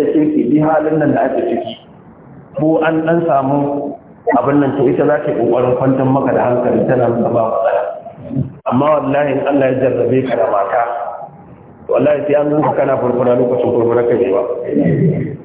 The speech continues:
Saboda bala'i. قال النبي، sai manzon Allah ya ce, "إن الله لم يبعث نبيا." Allah bai taɓa aiko wani annabi ba, wala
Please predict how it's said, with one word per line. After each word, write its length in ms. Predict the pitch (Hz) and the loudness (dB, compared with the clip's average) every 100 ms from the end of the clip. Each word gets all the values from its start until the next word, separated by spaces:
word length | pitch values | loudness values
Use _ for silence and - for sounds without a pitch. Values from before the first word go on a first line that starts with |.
| - - - - - - | -18 -20 -20 -16 -8 -2
Saboda 300 | 135 131 123 | 0 0 0
bala'i. 260 | 117 127 131 123 123 - - - - - - - - - - - - - - | 0 0 -2 -4 -8 -10 -14 -18 -20 -20 -20 -20 -20 -20 -20 -20 -20 -18 -6
قال 360 | - 370 302 | -2 2 2
النبي، 480 | 143 131 131 143 131 | 2 0 2 0 0
sai 80 | 143 | 2
manzon 280 | 143 131 131 | 2 2 0
Allah 220 | 139 131 | 0 0
ya 120 | 131 127 | 0 -2
ce, 60 | 123 123 | -2 2
"إن 160 | 147 | 2
الله 280 | 135 127 139 131 | 2 0 0 0
لم 220 | 120 143 135 | 0 0 2
يبعث 420 | 123 - 135 - | 0 0 -2 0
نبيا." 520 | 120 - 131 131 120 - - - - - - - | 0 2 2 2 2 -2 -6 -8 -14 -20 -16 -4
Allah 320 | 151 151 135 | 0 2 0
bai 120 | 127 | 0
taɓa 320 | 127 147 139 131 | -2 0 0 0
aiko 240 | 135 135 | 0 2
wani 180 | 131 139 | 2 2
annabi 480 | 143 127 120 131 123 | 0 0 0 0 2
ba, 120 | 123 | 2
wala 280 | 123 120 123 | 2 2 2